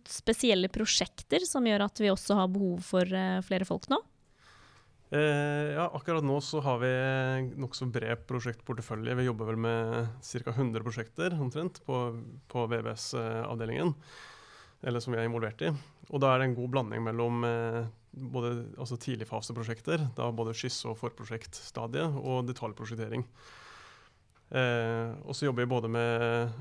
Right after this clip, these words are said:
Speaker 2: offentlige bygg og næringsbygg, eh, og boligbygg og industri.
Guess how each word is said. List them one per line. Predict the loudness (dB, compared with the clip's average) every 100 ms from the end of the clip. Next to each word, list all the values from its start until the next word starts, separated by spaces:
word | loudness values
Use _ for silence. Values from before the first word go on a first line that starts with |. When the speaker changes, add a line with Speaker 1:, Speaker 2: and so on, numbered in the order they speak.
| -6
Speaker 2:
offentlige | -4 -4 -4 -2 0
bygg | 0 2
og | 2
næringsbygg, | 2 -2 -6 -4 -4 -2 -4 -6 -10 -6
eh, | -4 -2 -2 -2 -4 -2
og | -4 -2
boligbygg | -2 -4 -2 -2 -2
og | -2
industri. | -2 -2 -2 -2